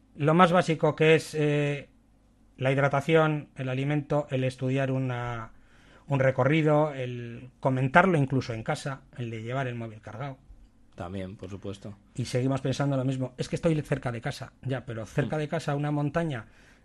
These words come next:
Speaker 1: de mil quinientos metros se puede convertir en un tres mil con un cambio
Speaker 2: Claro.
Speaker 1: brusco de temperatura en
Speaker 2: Sí.
Speaker 1: unas condiciones concretas.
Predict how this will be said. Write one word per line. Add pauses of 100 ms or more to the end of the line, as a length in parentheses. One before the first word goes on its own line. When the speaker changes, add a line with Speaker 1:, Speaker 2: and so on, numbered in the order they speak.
(100)
Speaker 1:
de
mil
quinientos
metros
se
puede
convertir
en
un
tres
mil (760)
con
un
cambio
Speaker 2:
Claro.
Speaker 1:
brusco
de
temperatura
en
Speaker 2:
Sí.
Speaker 1:
unas
condiciones
concretas.